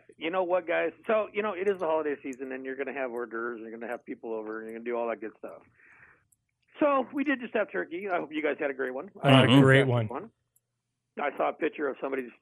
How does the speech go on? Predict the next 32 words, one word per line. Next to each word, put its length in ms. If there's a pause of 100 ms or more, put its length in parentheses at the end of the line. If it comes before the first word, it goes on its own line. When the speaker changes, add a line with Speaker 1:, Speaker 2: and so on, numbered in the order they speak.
Speaker 1:
smoked 240
turkey 220
here 160
a 40
while 180
ago. 420
Oh, 240
the 240
other 160
picture 320
looks 180
awesome, 340
too, 360
that 120
it's 140
all 140
carved 320
up. 240
Speaker 2:
<laughs> 40
Speaker 1:
Nice 260 (140)
job, 360
Tony. 280
Speaker 2:
Oh, 220
yeah, 380
baby. 340
That's 300
Speaker 1:
Wow, 440
Speaker 2:
good. 260
Speaker 1:
wow. 340 (760)
Um, 200 (120)
so, 240
anyway, 300